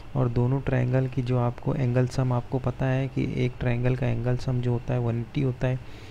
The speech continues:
दूसरे का भी angle some वन एटी होता है, तो दोनों को ऐड कर दोगे तो थ्री सिक्सटी हो जाएगा। इस तरीके से, क्योंकि दोनों को ऐड करने से ये आपका quadrilateral बन जाएगा। तो इस तरीके से quadrilateral का जो angle some होगा वो कितना होगा, थ्री सिक्सटी,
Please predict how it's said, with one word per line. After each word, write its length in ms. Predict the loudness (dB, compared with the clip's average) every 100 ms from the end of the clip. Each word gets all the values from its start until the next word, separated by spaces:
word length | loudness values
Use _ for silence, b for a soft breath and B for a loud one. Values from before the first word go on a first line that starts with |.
| B -2
दूसरे 300 | 0 2 2
का 100 | 2
भी 120 | 2 2
angle 260 | 2 2
some 240 | 2 -2 0
वन 120 | 0
एटी 260 | 0 0
होता 240 | 0 2 0
है, 100 | 0
तो 120 | 0
दोनों 320 | 0 0 0
को 160 | 2 2
ऐड 180 | 2 2
कर 160 | 0
दोगे 280 | 0 0 0
तो 140 | -2
थ्री 220 | -2 0 0
सिक्सटी 380 | -2 -6 0
हो 80 | 0
जाएगा। 360 | 2 2 2 -2 -4 B B B B
इस 140 | 0
तरीके 320 | 2 0 2 0
से, 160 | 0
क्योंकि 320 | 0 0 0
दोनों 300 | 0 2 0
को 180 | 0 2
ऐड 200 | 4 2
करने 320 | 2 0 0
से 140 | 0 0
ये 140 | 0
आपका 280 | 0 0 -2
quadrilateral 680 | 0 0 2 2 2 2 2
बन 160 | 0
जाएगा। 360 | 0 0 0 -4 B B B B
तो 80 | 2
इस 120 | 4
तरीके 300 | 2 2 0
से 140 | -2
quadrilateral 680 | -2 0 2 2 2 2 0
का 100 | 2
जो 80 | 2
angle 320 | 2 2 0
some 220 | 2 0 0
होगा 240 | 0 0
वो 160 | 0 0
कितना 300 | 0 0 0
होगा, 220 | 0 0
थ्री 240 | 0 0
सिक्सटी, 460 | 0 -4 -6 -6